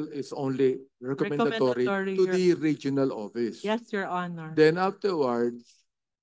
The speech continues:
Speaker 1: regional office will what?
Speaker 2: Uh, forward it to Ombudsman, Your Honor.
Speaker 1: To the Ombudsman na, the regional office.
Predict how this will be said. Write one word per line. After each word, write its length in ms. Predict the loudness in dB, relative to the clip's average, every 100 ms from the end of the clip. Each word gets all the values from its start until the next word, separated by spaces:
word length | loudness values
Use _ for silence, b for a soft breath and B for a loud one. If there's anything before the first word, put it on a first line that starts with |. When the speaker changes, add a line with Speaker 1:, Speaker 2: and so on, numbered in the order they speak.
| -6
Speaker 1:
regional 320 | -2 0 0
office 480 | 0 -2 -2 -4 -2
will 240 | 0 2
what? 240 | 2 0 -8 _ _ _ _ _ _
Speaker 2:
Uh, 240 | -6 -6 -6
forward 320 | -6 -4 -2
it 160 | -4 -6
to 80 | -4
Ombudsman, 600 | -2 0 0 0 0 0
Your 80 | -2 -4
Honor. 420 | -4 -8 -14 -6 0
Speaker 1:
To 80 |
the 160 | 4 4
Ombudsman 560 | 4 0 -2 -2 -2 2
na, 240 | 2 2 -4 -8
the 80 |
regional 400 | -4 -4 -2 -2
office. 560 | -2 -4 -4 -4 -4 -6